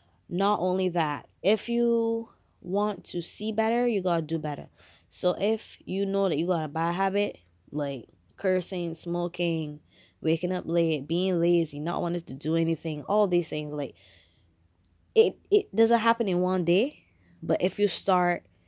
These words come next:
by doing the small things first, like, if you know you're lazy and you don't like to move, 'cause I, I was super lazy. Like, I kid you not, I'm kinda still am. But, like, what I do,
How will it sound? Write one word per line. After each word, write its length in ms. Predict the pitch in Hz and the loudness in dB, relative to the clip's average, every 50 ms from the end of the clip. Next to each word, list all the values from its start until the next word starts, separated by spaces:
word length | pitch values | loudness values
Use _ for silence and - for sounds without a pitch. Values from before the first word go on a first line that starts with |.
| _ _ _ _ _ - | _ _ _ _ _ -6
by 160 | 180 170 165 | 0 2 2
doing 220 | 160 165 175 180 165 | 2 4 2 2 2
the 60 | 160 | 0
small 340 | - - - 190 185 180 185 | -2 -4 -2 0 2 2 2
things 260 | - 190 180 180 - | 0 0 -4 -4 -4
first, 240 | - 185 180 175 170 | -2 -2 0 0 0
like, 120 | 165 - | 0 0
if 160 | 190 185 - | -2 -2 -2
you 40 | 202 | -2
know 120 | 196 196 | 0 0
you're 180 | 190 185 170 160 | 2 2 2 2
lazy 380 | 160 165 170 170 165 156 156 151 | 2 2 2 2 2 0 -2 -6
and 80 | 151 | -4
you 60 | 160 151 | -4 -2
don't 180 | 165 165 165 | 0 0 0
like 140 | 165 - - | 0 -2 -4
to 100 | - 165 | -6 -8
move, 180 | 151 151 147 - | -8 -8 -8 -8
'cause 200 | - 160 147 - - | -8 -8 -8 -4 -2
I, 280 | 165 185 180 175 170 - - | 0 0 0 -2 -4 -4 -4
I 80 | 165 | -4
was 100 | 143 123 | -4 -4
super 300 | - - - 165 156 160 | -4 -4 -4 -4 -2 -2
lazy. 480 | 147 143 139 139 135 - 135 131 135 - - - | -2 -2 -2 -4 -6 -6 -8 -10 -12 -14 -16 -10
Like, 200 | - 143 135 113 _ _ _ - | -6 -6 -6 -6 _ _ _ -12
I 40 | - | -10
kid 180 | - - 147 151 | -6 -6 -4 -4
you 60 | 151 | -2
not, 240 | 147 139 131 127 - - | -4 -4 -6 -8 -10 -12
I'm 80 | 143 143 | -12 -6
kinda 440 | - 170 165 160 151 151 147 143 143 | -2 0 0 2 2 0 -2 -4 -6
still 300 | - - - - 151 147 - | -12 -10 -6 -4 -4 -2 -2
am. 280 | 147 143 131 131 131 - _ _ _ _ - _ _ _ - | -4 -4 -4 -6 -8 -10 _ _ _ _ -20 _ _ _ -12
But, 400 | 151 147 139 135 135 135 - - _ _ _ _ _ _ _ _ _ _ _ _ _ _ _ _ _ _ _ _ _ _ _ _ _ | -6 -2 -2 0 0 -2 -4 -8 _ _ _ _ _ _ _ _ _ _ _ _ _ _ _ _ _ _ _ _ _ _ _ _ _
like, 460 | - 175 175 175 170 165 170 - - - | -4 -2 0 0 2 0 0 -2 -6 -6
what 220 | 180 180 190 202 - | -2 -2 0 0 2
I 160 | 180 214 226 | 2 2 2
do, 320 | 208 180 156 151 147 147 | 2 0 -2 -2 -2 -4